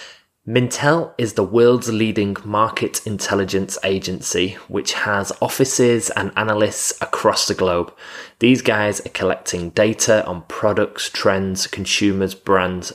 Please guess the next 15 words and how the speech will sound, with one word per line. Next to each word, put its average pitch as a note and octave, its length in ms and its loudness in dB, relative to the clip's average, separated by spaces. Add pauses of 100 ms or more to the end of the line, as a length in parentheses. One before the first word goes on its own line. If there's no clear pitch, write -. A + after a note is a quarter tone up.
and F2+ 160 -6
so F#2 300 0
much - 260 -6
more. E2+ 320 -4 (460)
Fantastic - 840 -2
company, F#2+ 500 0 (140)
and F#2+ 180 -2
they G2 140 2
just F#2+ 260 -4
offer F2+ 400 0
so A2 460 2
much G2+ 400 -2
in G2 160 -6
terms F#2 400 -2
of F2+ 120 -6